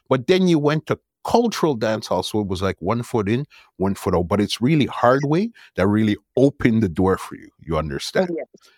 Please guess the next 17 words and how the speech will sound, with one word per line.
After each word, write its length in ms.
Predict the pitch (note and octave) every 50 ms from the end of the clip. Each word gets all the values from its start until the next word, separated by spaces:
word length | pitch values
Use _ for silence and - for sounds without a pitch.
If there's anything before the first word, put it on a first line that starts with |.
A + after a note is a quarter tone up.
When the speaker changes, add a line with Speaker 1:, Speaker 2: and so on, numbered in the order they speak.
| _ _ _ _ _ -
Speaker 2:
It 220 | C#3+ D3 C#3+ C#3
was 300 | D3+ D3+ D3 C#3+ - - C#3
with 180 | C#3+ C3+ C#3
that 280 | D3 C#3+ D3+ D#3 D#3 -
song 640 | - - - D#3+ D3+ C#3+ C#3 C#3 C3+ C#3 C#3 - _ _ _ _ _ _ _ _ _ _ _ -
that 300 | D#3+ D3 C#3+ - - C#3+
really 300 | D3 D3 D3 C#3+ C#3 C#3
said, 200 | C#3 - C#3 C3
"Yo, 160 | - B2+ B2
let 400 | B2 C#3+ C#3+ C#3+ D3+ E3+ F3+ F#3+ - -
us 220 | F#3 F#3+ - -
give 240 | - - D#3+ D3+ -
this 260 | D#3 C#3+ C3+ - -
girl 280 | - - C#3 C#3 C#3 A#2+ -
a 80 | C#3
listening 440 | C#3+ C#3+ C#3+ C#3 - - C3 C3 C3+
ear. 360 | - - C3+ C3+ - - -